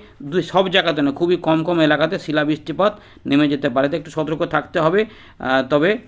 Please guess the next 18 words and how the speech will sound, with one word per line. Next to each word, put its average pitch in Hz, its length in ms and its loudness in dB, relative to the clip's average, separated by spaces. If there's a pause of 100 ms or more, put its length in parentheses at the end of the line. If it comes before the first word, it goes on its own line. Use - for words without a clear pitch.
আহ, 135 120 -4
সব 160 280 0
জায়গাতে 170 280 0
শিলাবৃষ্টিপাতের 160 680 0
সম্ভাবনা 165 360 -2
নেই, 185 80 -6
তবে 160 140 0
বজ্রগর্ভ 143 480 2
মেঘে 160 300 2
কিছুটা 160 260 -6
বৃষ্টিপাত 147 480 -4
থাকবে 151 200 -2
বাইশ 139 260 -2
থেকে 147 200 -8
তেইশের 143 300 -4
মধ্যে। 165 260 -4
দেখুন, 156 280 -4 (320)
এইভাবে 185 420 2